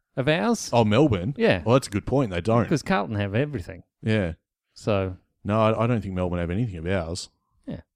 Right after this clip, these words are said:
Speaker 2: Yeah, isn't it interesting that some of the teams that have really given us grief this year have a smidge of our I P?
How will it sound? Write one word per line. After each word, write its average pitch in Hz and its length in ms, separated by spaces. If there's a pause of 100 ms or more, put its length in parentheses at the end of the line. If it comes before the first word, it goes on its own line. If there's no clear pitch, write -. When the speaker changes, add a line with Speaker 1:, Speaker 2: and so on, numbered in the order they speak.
(160)
Speaker 2:
Yeah, 147 140
isn't 196 180
it 240 60
interesting 151 460
that 107 180
some 156 160
of 160 40
the 135 80
teams 135 320
that 117 80
have 107 140
really 120 200
given 107 220
us - 320 (120)
grief 117 300
this - 220
year 95 300 (680)
have 180 140
a 170 40
smidge 214 340
of 202 80
our 185 220
I 180 140
P? 147 420